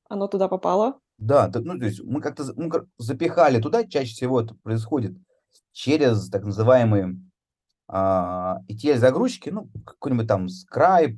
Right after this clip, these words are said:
Speaker 2: или Spark, да, то есть мы затащили информацию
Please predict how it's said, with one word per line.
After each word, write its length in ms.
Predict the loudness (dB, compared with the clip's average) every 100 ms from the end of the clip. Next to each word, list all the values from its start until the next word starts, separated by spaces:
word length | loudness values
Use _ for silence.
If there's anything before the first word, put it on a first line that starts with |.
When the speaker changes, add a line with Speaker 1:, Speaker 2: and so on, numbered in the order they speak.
| -2
Speaker 2:
или 480 | 0 -2 -4 -4 -6
Spark, 580 | -8 0 4 4 0
да, 160 | 0 0
то 140 | 0
есть 180 | -8 -6
мы 100 | -6
затащили 400 | -2 -2 -4 -6
информацию 680 | -6 -4 -2 -4 -6 -14 -14